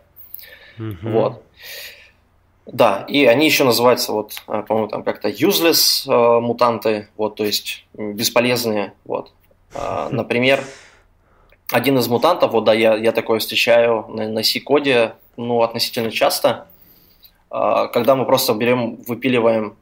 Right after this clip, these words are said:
Speaker 2: вызов функции какой-то, вот, и часто, если мы выпиливаем вызов функции, там, free или close, да, да, закрыть файл, у-,
Speaker 1: Мгм.
Speaker 2: условно,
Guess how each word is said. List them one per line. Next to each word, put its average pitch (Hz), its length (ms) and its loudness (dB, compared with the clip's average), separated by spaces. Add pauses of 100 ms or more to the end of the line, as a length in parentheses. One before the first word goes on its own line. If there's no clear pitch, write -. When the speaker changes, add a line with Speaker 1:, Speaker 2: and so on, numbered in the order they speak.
Speaker 2:
вызов 113 360 -2
функции - 400 -4
какой-то, - 500 -6 (640)
вот, 110 440 0
и 135 500 2 (600)
часто, 151 320 2
если 135 160 0
мы 127 120 2
выпиливаем 120 800 0
вызов 120 340 -2
функции, 113 460 -2
там, 92 180 -12
free 226 440 -2 (200)
или 104 220 -4
close, 170 640 0
да, 131 160 4
да, 107 260 -2 (180)
закрыть 113 440 -6
файл, - 420 2 (180)
у-, 135 80 -4
Speaker 1:
Мгм. 131 200 -2
Speaker 2:
условно, 175 520 -2